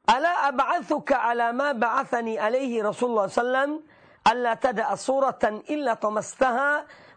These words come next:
wala qabran musyrifan illa sawaitahu." Ya. Eh, kata Abul Hayyaj, Hayyan bin Husain, beliau mengatakan, Ali bin Abi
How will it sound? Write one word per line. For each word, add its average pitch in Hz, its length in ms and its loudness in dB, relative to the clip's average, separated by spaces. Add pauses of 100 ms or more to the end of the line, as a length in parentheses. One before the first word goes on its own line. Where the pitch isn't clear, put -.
wala 226 320 0
qabran 233 480 -2
musyrifan 226 720 -2
illa 285 320 -2
sawaitahu." 190 880 -2 (880)
Ya. 147 320 -8 (2750)
Eh, 220 300 2
kata 247 400 0
Abul 247 240 -2
Hayyaj, 269 720 -2 (320)
Hayyan 277 560 0
bin 240 160 -4
Husain, 220 640 -4 (320)
beliau 233 240 0
mengatakan, 208 720 -2 (1300)
Ali 339 240 2
bin 311 80 -2
Abi 262 180 -2